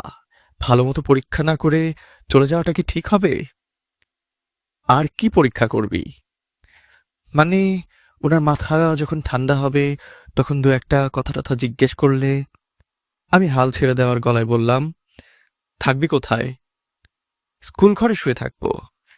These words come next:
খানিকটা কষ্ট হবে, কি আর করা,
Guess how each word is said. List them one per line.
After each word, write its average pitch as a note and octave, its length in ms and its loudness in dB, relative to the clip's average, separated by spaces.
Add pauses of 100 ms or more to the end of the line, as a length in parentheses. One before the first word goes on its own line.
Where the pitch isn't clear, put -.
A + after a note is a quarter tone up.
(180)
খানিকটা - 440 0
কষ্ট G#3+ 240 4
হবে, F3 360 0 (540)
কি A3 140 4
আর G3+ 100 2
করা, - 380 -2